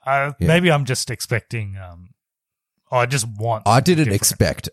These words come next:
Speaker 2: I didn't expect it to be anything spectacular going
Speaker 1: Yeah.
Speaker 2: in. I knew it would be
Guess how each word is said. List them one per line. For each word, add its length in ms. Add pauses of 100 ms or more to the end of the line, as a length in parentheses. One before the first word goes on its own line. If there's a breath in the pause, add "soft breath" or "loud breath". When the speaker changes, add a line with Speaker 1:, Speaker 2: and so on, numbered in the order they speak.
Speaker 2:
I 120
didn't 160
expect 460
it 80
to 60
be 120
anything 360
spectacular 800 (100)
going 300
Speaker 1:
Yeah. 100
Speaker 2:
in. 200
I 120
knew 220
it 60
would 180
be 300